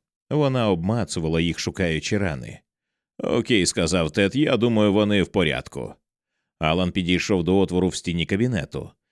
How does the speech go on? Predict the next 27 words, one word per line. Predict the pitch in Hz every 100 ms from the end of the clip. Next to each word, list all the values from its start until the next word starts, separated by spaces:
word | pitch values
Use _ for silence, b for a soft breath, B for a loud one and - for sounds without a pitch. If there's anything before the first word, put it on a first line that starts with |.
| _ -
Він | 156 170
визирнув | 165 151 143 127 107
назовні | 98 101 160 147 120
і |
побачив | 95 92 104 - 82
сцену, | - - 160 156
що | - 135
нагадувала | 107 85 117 117 107 107
лише | 95 85 -
казкову. | 73 82 - - 69 65 - _ _ _ _ _ _
Небо | 120 170 190 95
було | 85 98 113
чорним | 110 - 170 170 165
від | 143 143
птахів, | - 139 - 101 73
і | 92
все | - 117
ж | -
таки | 107 104
в |
одному | 101 98 95 92
його | 87 85
місці | 82 143 185 - 85
знаходилося | 87 80 143 160 131 - 113
немов | 98 117 107
чорне | - 107 107
дерево, | 107 160 95 71 65